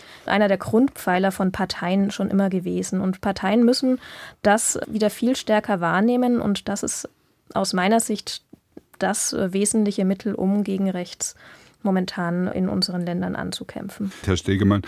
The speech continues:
Speaker 2: natürlich ärgert das linke Politiker oder linke Bürger immer wieder, dass die sozialen Themen, bei denen es vermeintlich eine Mehrheit gibt in der deutschen Gesellschaft, bei der Frage Armut, Reichtum, bei der Frage Zukunft der Arbeit, wenn es um Renten und um Wohnen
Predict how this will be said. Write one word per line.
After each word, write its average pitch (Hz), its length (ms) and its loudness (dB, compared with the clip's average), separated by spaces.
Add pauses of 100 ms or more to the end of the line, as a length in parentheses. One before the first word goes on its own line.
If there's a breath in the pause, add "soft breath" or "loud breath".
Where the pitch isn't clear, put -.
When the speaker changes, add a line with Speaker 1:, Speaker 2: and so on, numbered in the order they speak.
(200 loud breath)
Speaker 2:
natürlich 120 460 4
ärgert 95 360 2
das 104 240 4
linke 113 300 4
Politiker 95 560 0
oder 76 180 2
linke 98 240 2
Bürger 92 320 4
immer 90 320 4
wieder, 85 260 4
dass 82 200 0
die - 80 -4
sozialen 90 640 2
Themen, 85 320 4
bei 80 100 2
denen 85 240 4
es 73 140 -2
vermeintlich 101 500 2
eine 113 140 2
Mehrheit 110 340 2
gibt - 200 -6
in 78 80 0
der 73 100 0
deutschen 69 280 -2
Gesellschaft, 71 460 -4
bei 117 100 6
der 107 120 4
Frage 85 360 -2
Armut, 76 360 -4
Reichtum, 71 440 -4
bei 76 120 -2
der 73 100 -4
Frage 76 320 -4
Zukunft - 460 -4
der - 100 -2
Arbeit, 82 400 0
wenn 90 80 2
es 85 100 -2
um 92 120 4
Renten 95 360 4
und 85 140 -2
um 87 160 2
Wohnen 92 300 4